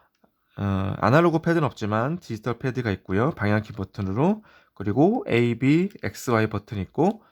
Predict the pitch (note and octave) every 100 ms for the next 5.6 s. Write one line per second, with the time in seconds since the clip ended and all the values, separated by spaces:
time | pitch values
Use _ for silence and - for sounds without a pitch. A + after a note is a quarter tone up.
0 | _ _ _ _ _ _ _ _ _ _
1 | _ _ - A2 B2+ B2+ A#2+ - C#3+ A2
2 | F#2+ G2 - - F2 - G2 F#2+ G#2+ A#2
3 | - E3 A2 - G2+ A2 B2+ G#2+ - A2
4 | C3+ F#3+ G#3+ _ - G3 F#3+ F#3+ E3+ C#3+
5 | A2+ F#2 - F3+ A3+